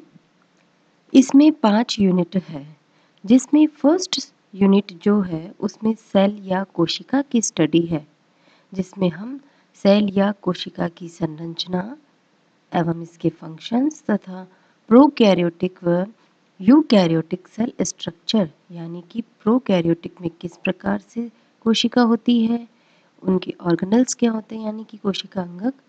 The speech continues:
व eukaryotic में कोशिका की संरचना व कोशिका अंगक क्या होते हैं, वो हम देखेंगे। कोशिका में पाए जाने वाले विभिन्न प्रकार के cell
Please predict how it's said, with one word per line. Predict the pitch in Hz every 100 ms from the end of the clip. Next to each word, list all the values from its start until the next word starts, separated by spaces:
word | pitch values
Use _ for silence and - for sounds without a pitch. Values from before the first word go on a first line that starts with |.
| _ _ _ 214
व |
eukaryotic | 202 185 262 247 190 180 - 190 -
में | 190
कोशिका | 185 170 180 175
की | 170 180
संरचना | - 165 156 156 - 185 285 - _ _ -
व | 190
कोशिका | - 175 - -
अंगक | - 180 165 233 - -
क्या | 202
होते | 175 151 -
हैं, | 151 165 311 -
वो | 196 185
हम | 220 339 -
देखेंगे। | 175 165 175 156 147 147 _ _ _ _ _ _ _ _ _ _ _ _ _ _ _ _ _ _ _
कोशिका | - 202 - 240 294 320
में | 247 233 240 247 -
पाए | 190 185 247 226
जाने | 196 170 180
वाले | 180 156 156 196 175
विभिन्न | 165 226 285 285
प्रकार | 196 180 165 170
के | 165 180 185
cell | 185 175 170